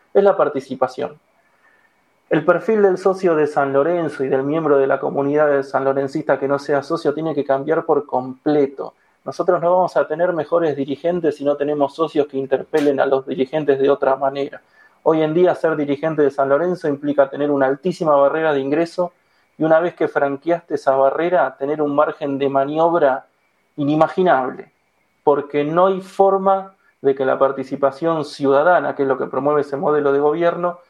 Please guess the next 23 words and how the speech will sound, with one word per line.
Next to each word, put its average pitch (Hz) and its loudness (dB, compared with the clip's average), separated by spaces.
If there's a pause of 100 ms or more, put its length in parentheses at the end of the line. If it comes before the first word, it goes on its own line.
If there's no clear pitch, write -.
(400)
se - -2
lleve 180 2
a 170 0
cabo. 147 0
Entonces 151 -4
vos 180 2
decías, 170 0
por 151 0
ejemplo, 165 -2
nombraste 147 -2
ahí 151 -2
un 143 -2
tema, 143 -2 (280)
ustedes 147 0
quieren 151 0
un 147 -2
Micasla, 139 -2 (240)
claramente 156 0
sí, 160 -6 (360)
es 156 2
la 156 2
herramienta 156 -2
digital 147 -2